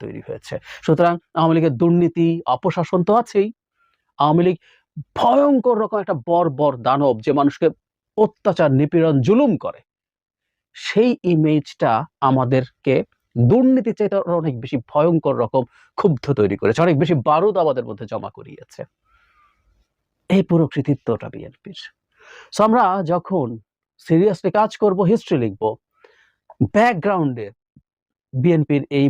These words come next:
বিরাট অবদানের কথা যেন ভুলে না যাই। আমাদের মধ্যে এখন টেন্ডেন্সি হয়, ওই যে বলে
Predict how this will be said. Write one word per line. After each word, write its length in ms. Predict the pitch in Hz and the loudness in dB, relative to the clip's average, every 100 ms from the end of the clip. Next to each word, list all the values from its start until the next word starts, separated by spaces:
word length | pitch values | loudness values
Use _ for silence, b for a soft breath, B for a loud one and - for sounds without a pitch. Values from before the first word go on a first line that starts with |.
| 120 | 0
বিরাট 460 | 196 214 226 220 202 | 0 2 2 0 -2
অবদানের 480 | 156 131 123 110 110 107 | -4 -4 -6 -6 -8 -12
কথা 140 | 107 | -14
যেন 160 | 104 110 - | -14 -14 -14
ভুলে 200 | 117 - - | -16 -16 -18
না 60 | - | -20
যাই। 160 | - 123 _ _ _ _ _ - - - | -18 -20 _ _ _ _ _ -20 -10 -2
আমাদের 200 | 156 165 | 0 2
মধ্যে 160 | 151 139 | 0 -2
এখন 120 | 143 - | -2 0
টেন্ডেন্সি 420 | 165 175 208 160 120 | 0 2 0 -2 -2
হয়, 160 | 107 113 b b b b b b | -4 -6 b b b b b b
ওই 60 | 135 | 2
যে 40 | 160 | 2
বলে 140 | 196 | 2